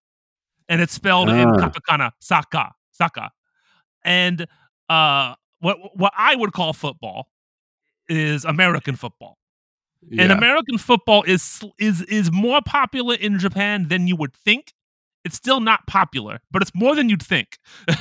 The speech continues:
Speaker 1: Uh,
Speaker 2: <laughs>
Speaker 1: there are s-, there is a semi-pro league here
Speaker 2: Oh.
Speaker 1: for America, and it's Japanese players, not just Americans who come over here. Um, so it is actually a little bit popular here, but, but not really. And in, in, in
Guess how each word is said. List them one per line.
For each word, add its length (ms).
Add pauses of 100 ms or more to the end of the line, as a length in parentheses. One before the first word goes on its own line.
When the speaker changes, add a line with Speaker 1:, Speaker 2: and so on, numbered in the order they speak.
(520)
Speaker 1:
Uh, 380 (180)
Speaker 2:
<laughs> 200
Speaker 1:
there 140
are 180
s-, 180 (140)
there 240
is 80
a 80
semi-pro 560
league 240
here 260 (460)
Speaker 2:
Oh. 120
Speaker 1:
for 240
America, 380 (100)
and 140
it's 140 (100)
Japanese 420
players, 360
not 120
just 140
Americans 420
who 60
come 140
over 120
here. 140 (140)
Um, 340
so 160
it 160
is 180
actually 440 (400)
a 80
little 440
bit 240
popular 500
here, 200
but, 140 (100)
but 100
not 280
really. 340 (300)
And 160
in, 200
in, 460
in 280